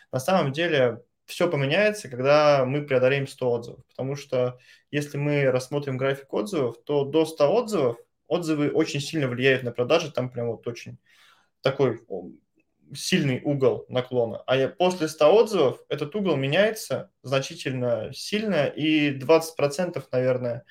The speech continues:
играет роль со ста до тысячи отзывов. Если мы берем от нуля до ста, там прям процентов восемьдесят имеет влияние отзывы, а потом этот график очень низко снижается. То есть наша задача — набрать сто отзывов.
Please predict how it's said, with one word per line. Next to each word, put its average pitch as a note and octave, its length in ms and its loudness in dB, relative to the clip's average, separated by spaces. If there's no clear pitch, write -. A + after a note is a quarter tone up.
играет C#3+ 440 8
роль G#3 240 4
со C3 220 -2
ста F#3+ 280 4
до C#3 160 0
тысячи C#3+ 400 -8
отзывов. A2+ 460 -4
Если D#3 240 -4
мы D3 100 -4
берем D#3+ 260 0
от - 160 -2
нуля D#3+ 200 2
до D3+ 120 -2
ста, B3 280 0
там E3+ 240 -2
прям C#3+ 180 -2
процентов C#3+ 480 -6
восемьдесят C#3+ 540 -4
имеет A#2 240 -8
влияние A#2 380 -8
отзывы, A2+ 320 -10
а - 60 -8
потом F3+ 480 -4
этот - 240 -10
график C#3+ 360 -2
очень C3 260 -6
низко C3 220 -10
снижается. - 500 -6
То C3+ 60 -8
есть C3+ 100 -4
наша F3+ 160 4
задача — E3 320 2
набрать D#3 260 0
сто C#3+ 180 0
отзывов. - 320 -2